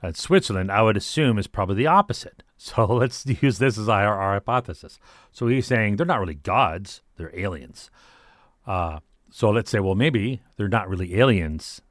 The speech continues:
they are gods or demons.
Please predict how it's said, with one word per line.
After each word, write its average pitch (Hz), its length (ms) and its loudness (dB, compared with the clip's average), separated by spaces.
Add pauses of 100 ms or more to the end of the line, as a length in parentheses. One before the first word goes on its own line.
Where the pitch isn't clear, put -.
they 80 160 -12
are 85 320 -6
gods 69 560 -16 (320)
or 85 160 -8
demons. 82 1040 -6